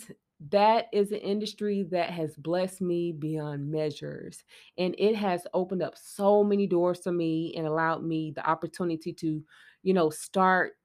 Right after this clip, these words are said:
and scale other businesses as well. So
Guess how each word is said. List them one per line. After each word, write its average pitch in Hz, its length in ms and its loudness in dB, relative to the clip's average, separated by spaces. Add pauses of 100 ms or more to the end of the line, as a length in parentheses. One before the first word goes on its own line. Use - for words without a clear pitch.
(140)
and 160 120 -4
scale 165 440 2
other 170 220 2
businesses 160 760 -4
as 143 160 -14
well. 151 520 -4 (600)
So 180 760 2